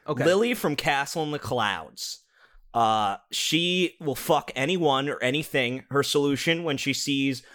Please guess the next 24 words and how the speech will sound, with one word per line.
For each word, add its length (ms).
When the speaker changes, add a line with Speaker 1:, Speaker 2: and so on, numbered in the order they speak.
Speaker 2:
a 120
wall 600
that 180
she 100
can't 280
cross 500
is 180
to 140
ride 520
a 40
writhing 460
tentacle 500
on 240
it 180
to 120
orgasm 800
to 80
the 100
point 280
where 120
the 60
wall 220
shatters. 640
Uh, 300